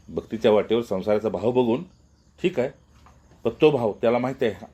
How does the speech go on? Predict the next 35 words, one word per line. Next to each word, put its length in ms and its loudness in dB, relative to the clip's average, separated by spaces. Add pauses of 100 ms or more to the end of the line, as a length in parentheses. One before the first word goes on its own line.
(400)
हा 80 -10
स्थिर 300 0
नाही, 180 -6 (1500)
त्यामुळे 280 4
तो 100 2
वाहून 200 -2
घेत 200 -12
नाही 140 -14
भगवंत. 280 -18 (920)
भाव 200 -2
येतोय 280 2
जातोय, 260 -2
जीव 220 -4
येतोय 260 -2
जातोय. 280 -4 (300)
जर 120 6
जीव 260 0
येणारा 380 4
जाणारा 340 0
आहे 100 2
हे 120 -4
त्यानं 220 -4
मान्य 260 -2
केलं 280 -8
तर 60 -12
त्याचा 200 -12
भाव 200 -6
बी 120 -8
येणारा 260 -8
जाणारच 420 -8
आहे. 100 -16 (3000)
हे 120 0
सगळं 300 2
ओळखून 380 -4
असतो 320 -20